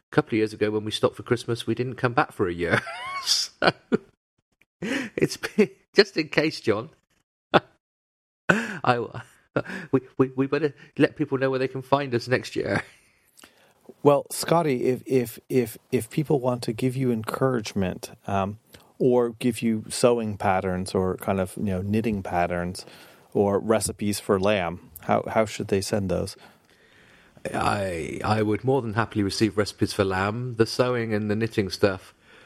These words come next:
Speaker 1: and there's already enough of that that goes on in my house. I don't need to add to that. It would be, and there's always balls of wool everywhere, and,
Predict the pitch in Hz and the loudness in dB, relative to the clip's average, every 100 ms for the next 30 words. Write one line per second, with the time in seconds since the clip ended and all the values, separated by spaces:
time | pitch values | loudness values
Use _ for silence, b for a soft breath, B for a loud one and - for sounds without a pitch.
0 | b b b b b _ _ _ _ - | b b b b b _ _ _ _ 2
1 | 107 113 113 104 95 92 92 90 - - | 2 2 0 0 0 -2 0 0 -2 0
2 | 104 98 87 87 85 98 85 - 98 101 | 0 2 0 0 0 -2 -2 -2 2 2
3 | 65 82 - - 78 - 85 85 82 - | 0 -4 -4 -2 -2 -2 2 2 0 -6
4 | _ - - 87 80 78 98 98 104 117 | _ -4 -4 -2 -2 -2 -2 0 0 0
5 | 98 - - 101 98 95 82 92 90 87 | 0 -6 0 0 2 0 2 0 0 -2
6 | 85 87 90 90 85 85 | -2 0 0 0 -2 -4